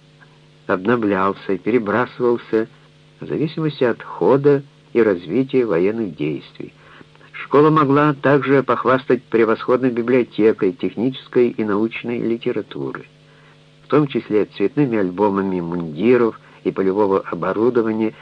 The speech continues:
всех борющихся армий, полковых и дивизионных обозначений и знаков различия от капрала до фельдмаршала. Постепенно усвоив все эти сведения,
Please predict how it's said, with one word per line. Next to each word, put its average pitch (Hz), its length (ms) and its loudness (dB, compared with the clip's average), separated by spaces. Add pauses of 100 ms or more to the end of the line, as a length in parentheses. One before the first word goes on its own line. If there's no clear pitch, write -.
(140)
всех 104 240 2
борющихся 98 880 0
армий, 101 340 -4 (440)
полковых 117 520 2
и - 80 -4
дивизионных 95 640 -2
обозначений 101 880 -2 (240)
и 101 120 0
знаков 110 520 -4
различия 87 720 -4 (340)
от 143 220 2
капрала 175 560 0
до 107 260 -6
фельдмаршала. 82 920 -6 (3000)
Постепенно 175 520 2
усвоив 170 540 6
все 156 200 4
эти 143 320 -2
сведения, 98 640 -2